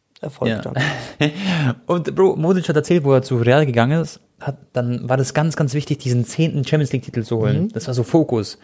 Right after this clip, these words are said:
Speaker 2: Bei Real weißt du, wenn du als Spieler hinkommst, Champions League, absoluter Fokus. Und die wollten dieses, diese zehnte Nummer. Ich, was heißt zehn auf, äh, Spanisch?
Speaker 1: La décima.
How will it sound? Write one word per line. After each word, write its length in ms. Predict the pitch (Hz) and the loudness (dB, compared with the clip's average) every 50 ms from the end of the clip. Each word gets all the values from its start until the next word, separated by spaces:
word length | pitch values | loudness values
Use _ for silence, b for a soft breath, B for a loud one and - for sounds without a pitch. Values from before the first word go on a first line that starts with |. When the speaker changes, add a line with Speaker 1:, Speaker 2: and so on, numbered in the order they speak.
| B B B B _ - | B B B B _ 0
Speaker 2:
Bei 100 | 117 120 | 2 4
Real 300 | 139 147 160 165 156 127 | 4 6 6 4 4 4
weißt 280 | 139 160 160 - - | 4 2 2 0 -4
du, 60 | 156 | -4
wenn 80 | 147 135 | -2 0
du 100 | 127 131 | 2 2
als 100 | 131 123 | 2 0
Spieler 180 | - - 143 135 | -2 -2 0 0
hinkommst, 480 | 147 160 151 - 170 160 156 - - b b b b b b b _ - | 0 0 0 -2 -2 -2 -4 -6 -10 b b b b b b b _ -2
Champions 340 | - 156 156 156 139 - | 0 2 2 2 0 0
League, 220 | 156 147 139 - - - | -2 -2 -2 -4 -4 -2
absoluter 520 | 151 147 139 - - - 131 117 - 113 | 0 0 0 0 0 0 0 2 2 0
Fokus. 460 | - 123 110 - - 104 - - - _ _ _ | 2 0 -2 -2 -2 -6 -8 -8 -14 _ _ _
Und 120 | - 120 117 | -8 -6 -4
die 120 | 120 113 135 | -2 2 2
wollten 240 | 143 165 - 135 | 2 2 2 0
dieses, 400 | 127 117 117 113 - - - - _ _ | -2 -2 -2 -4 -6 -8 -14 -20 _ _
diese 180 | - 123 117 110 | -6 -6 -6 -4
zehnte 280 | - - 156 143 131 135 | -2 0 0 2 2 2
Nummer. 160 | 139 127 120 | 2 4 2
Ich, 180 | 110 - - 123 | 0 -2 -2 -2
was 140 | 147 - 190 | 0 0 0
heißt 180 | 170 - - | -2 -4 -4
zehn 160 | - 165 160 | -4 -2 0
auf, 160 | 156 156 - - | 0 -2 -2 -2
äh, 400 | 131 127 127 131 131 127 - 131 | 0 2 2 2 2 2 0 -4
Spanisch? 440 | - - 131 143 160 175 - - - - | -4 -4 -4 -2 -2 -4 -6 -8 -8 -6
Speaker 1:
La 100 | 117 113 | -6 -4
décima. 580 | 117 123 120 120 - - 113 110 107 107 117 | 0 0 0 0 0 -2 -4 -4 -4 -6 -8